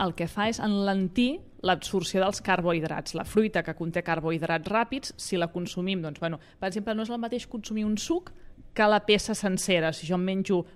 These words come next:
la taronja sencera, aquesta fibra m'enlentirà l'absorció de la fructosa. Si em prenc un suc de taronja natural, com que no hi haurà la fibra perquè s'haurà quedat a l'exprimidor, la fructosa d'aquesta taronja s'absorbirà molt més de pressa, em farà un pic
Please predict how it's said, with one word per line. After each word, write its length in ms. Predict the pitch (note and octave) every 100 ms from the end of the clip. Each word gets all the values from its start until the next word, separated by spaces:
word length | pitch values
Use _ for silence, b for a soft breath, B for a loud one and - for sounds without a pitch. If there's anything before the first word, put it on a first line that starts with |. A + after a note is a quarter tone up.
| -
la 120 | F3+
taronja 460 | E3+ F3+ G3+ G3+ F#3+
sencera, 540 | F3+ F3 E3+ A#3 A#3 B3
aquesta 340 | F#3+ E3 B3
fibra 460 | - B3+ A#3 A#3 D#4+ b b
m'enlentirà 600 | G3+ G3 F#3+ F3+ F3+ F3
l'absorció 460 | E3+ G3 G#3 - F3+
de 80 |
la 80 | F3
fructosa. 640 | E3+ - D#3+ - D#3+ E3 D#3 B B
Si 140 | - G3+
em 80 |
prenc 260 | G3 A3 A#3+
un 140 | A3+ G3+
suc 300 | - D4+ -
de 120 | F3+
taronja 600 | F3 F#3 A3+ A3 F3+ G3+ D4+ - -
natural, 580 | C#3+ D#3 D#3+ G#3+ A#3+ G4+ B B B -
com 180 | G#3 F#3+
que 100 | F#3+
no 80 | F#3
hi 80 | G3+
haurà 220 | F#3+ F#3
la 80 | E3+
fibra 320 | - C4 A#3+
perquè 240 | - D#3+
s'haurà 380 | - - E3 F3+
quedat 220 | F#3 F#3+ F#3
a 40 |
l'exprimidor, 840 | D#3+ D#3+ - F#3 F3 F3 G#3+ C4 F4+ B -
la 120 | F#3+
fructosa 540 | F3+ F#3+ F3+ A3 G#3+
d'aquesta 400 | E3+ D#3+ F3 -
taronja 400 | A#3+ B3 G#3+ A3
s'absorbirà 640 | B3+ A3+ - - G3+ F#3 F#3+
molt 200 | F#3+ F#3
més 160 | F3+ F3
de 80 | F#3+
pressa, 300 | F#3+ G#3+ A#3+
em 60 | A3+
farà 220 | - F#3+
un 120 | G3
pic 340 | F#3+ A3 A3